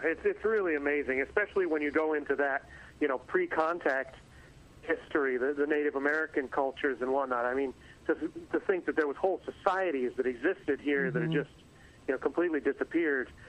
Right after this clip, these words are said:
Speaker 1: Uh, I have some friends of mine that are big into the, you know, the Native American history and artifacts and whatnot, and he can look at,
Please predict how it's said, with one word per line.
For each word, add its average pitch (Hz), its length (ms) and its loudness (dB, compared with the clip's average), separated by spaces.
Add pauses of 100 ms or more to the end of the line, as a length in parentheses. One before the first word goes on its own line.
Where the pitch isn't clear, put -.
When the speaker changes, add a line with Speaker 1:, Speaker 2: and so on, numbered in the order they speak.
(360)
Speaker 1:
Uh, 127 160 2
I 156 140 0
have 165 160 -2
some 156 120 0
friends 151 260 0
of 135 60 0
mine 139 200 0
that 135 100 0
are 131 60 0 (260)
big 151 180 0
into 147 220 0
the, 127 300 -2
you 156 160 -2
know, 131 140 0
the 127 100 -2
Native 139 280 0
American 135 520 -2 (280)
history 139 580 -2 (540)
and 151 120 2
artifacts 147 640 0
and 147 100 0
whatnot, 139 600 0
and 147 320 0 (340)
he 185 140 0
can 175 280 0
look 208 260 -2 (400)
at, 143 160 0